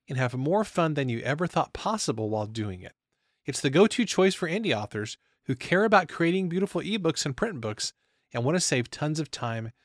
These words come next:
in the process. Best of all, you can download Vellum and play with your book's formatting to your heart's content. You only have to purchase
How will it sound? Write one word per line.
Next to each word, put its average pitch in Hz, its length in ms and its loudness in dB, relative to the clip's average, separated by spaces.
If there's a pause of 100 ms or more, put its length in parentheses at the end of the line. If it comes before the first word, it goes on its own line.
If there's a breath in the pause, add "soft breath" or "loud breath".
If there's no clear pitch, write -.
(220)
in 107 100 -8
the 104 80 -4
process. - 680 -4 (640)
Best 208 240 6
of 190 80 4
all, 180 100 10
you 202 160 2
can 131 200 0
download 143 340 2
Vellum 165 340 -2 (320)
and 120 140 -4
play 151 220 4
with 190 160 2
your 165 80 6
book's 160 240 -2
formatting 139 520 -2 (360)
to - 100 -6
your 120 120 2
heart's 131 240 -2
content. - 540 -8 (280)
You 139 140 -8
only 185 260 0
have 185 180 -2
to 196 80 -2
purchase - 580 -4